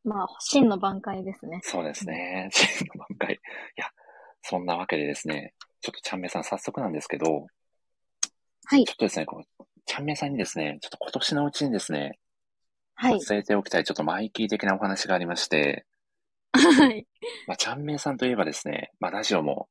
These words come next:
Speaker 1: はい。
Speaker 2: もう今年も何回もね、もしラジオ出てくださって、特に僕の中では印象深かったのが、あの、推しライターの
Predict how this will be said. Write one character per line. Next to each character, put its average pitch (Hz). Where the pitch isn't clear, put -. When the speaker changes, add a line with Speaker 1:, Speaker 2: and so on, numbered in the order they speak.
Speaker 1:
は -
い。 85
Speaker 2:
も 82
う -
今 -
年 -
も 165
何 220
回 85
も 73
ね、 85
も 80
し -
ラ 85
ジ 80
オ 76
出 85
て 78
く 78
だ 76
さ 82
っ -
て、 -
特 -
に 104
僕 82
の 101
中 110
で 80
は 76
印 98
象 95
深 95
か -
っ -
た 156
の 147
が、 180
あ -
の、 -
推 -
し -
ラ 190
イ 170
タ -
ー -
の -